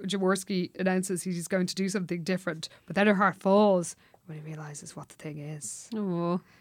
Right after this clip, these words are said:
Speaker 1: Um, he wants to talk about Chinese culture and customs.
Speaker 2: Yeah.
Speaker 1: And he asks, and I mean, I know he means well, but he just shouldn't be
Speaker 2: He's,
Speaker 1: singling
Speaker 2: he really
Speaker 1: out.
Speaker 2: puts her on the spot,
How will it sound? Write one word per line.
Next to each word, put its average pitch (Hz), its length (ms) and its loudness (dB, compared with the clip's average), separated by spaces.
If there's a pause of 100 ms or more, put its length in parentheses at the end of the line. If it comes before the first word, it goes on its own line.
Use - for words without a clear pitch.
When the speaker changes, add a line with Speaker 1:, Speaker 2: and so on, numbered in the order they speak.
(400)
Speaker 1:
Um, 156 520 -8 (480)
he - 120 -10
wants 165 480 -4
to - 120 -6
talk - 260 -6
about 156 140 -12
Chinese 170 360 -4
culture - 400 -2
and 151 140 -12
customs. 196 680 -2
Speaker 2:
Yeah. 208 360 -4 (640)
Speaker 1:
And 180 520 0
he 226 180 0
asks, 226 320 8
and 285 100 2 (120)
I 269 80 2
mean, 285 340 4 (800)
I 262 140 4
know 370 220 12
he 381 100 12
means 311 260 10
well, 254 160 12
but 214 120 6
he 220 100 2
just 220 240 0
shouldn't 302 400 2
be 208 60 4
Speaker 2:
He's, 208 300 6
Speaker 1:
singling 226 460 -4
Speaker 2:
he 226 160 4
really 240 300 6
Speaker 1:
out. 180 40 -4
Speaker 2:
puts 240 220 4
her 208 100 4
on 175 120 4
the 160 60 0
spot, 170 360 0